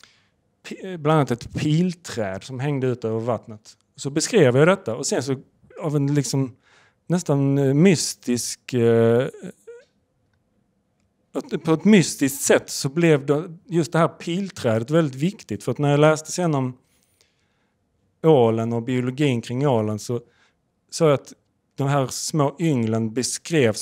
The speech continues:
som att de hade formen som ett pilträdslöv. Det är inte jag som har hittat på det. Den, det, den liknelsen har ju, fanns ju liksom. Och då tänkte jag efter ett tag att, men var det verkligen ett pilträd där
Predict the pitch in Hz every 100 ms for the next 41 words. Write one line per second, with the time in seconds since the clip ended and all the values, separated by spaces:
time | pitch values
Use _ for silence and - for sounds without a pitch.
0 | - - 117 113 123 135 127 - 165 120
1 | 110 110 147 113 _ 175 175 190 - 113
2 | - 160 110 - _ _ _ - 151 151
3 | 180 175 156 135 143 131 160 147 165 -
4 | _ _ _ 135 131 - 139 143 147 143
5 | 131 175 196 - 135 - 131 175 131 139
6 | 131 - 143 - 151 95 - 104 95 -
7 | 147 - _ _ - - _ - 139 143
8 | 165 160 147 135 135 127 127 - 160 123
9 | 113 - _ 127 131 143 147 110 147 185
10 | 175 143 - - 151 147 151 151 - 107
11 | 110 127 101